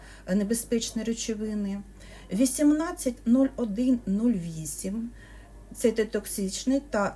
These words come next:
цитостатичні лікарські препарати, вісімнадцять нуль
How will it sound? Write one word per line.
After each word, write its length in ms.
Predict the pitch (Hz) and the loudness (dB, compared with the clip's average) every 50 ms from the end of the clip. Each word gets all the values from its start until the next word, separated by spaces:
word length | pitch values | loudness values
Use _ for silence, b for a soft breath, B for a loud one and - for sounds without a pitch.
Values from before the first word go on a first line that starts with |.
| - | -8
цитостатичні 920 | - - 233 220 - 202 196 196 - 190 190 - - 196 185 - - 190 175 | -8 -4 -4 -2 -2 -4 -6 -2 -2 -2 -2 -2 -4 -6 -6 -6 -6 -6 -6
лікарські 440 | 190 185 - 175 175 - - - 180 | -6 -6 -6 -6 -8 -8 -10 -10 -12
препарати, 880 | - - 185 175 - - 175 170 160 151 151 - - - 160 175 196 196 - B B B B B | -10 -8 -10 -8 -6 -6 -6 -6 -6 -8 -10 -10 -10 -10 -10 -8 -10 -10 -14 B B B B B
вісімнадцять 920 | 190 214 254 240 - 294 285 285 294 311 330 349 - - - 226 220 - - | 0 2 2 2 4 4 4 4 4 4 2 -2 -6 -4 -4 -4 -4 -4 -2
нуль 280 | 214 214 240 254 247 | 0 2 2 4 2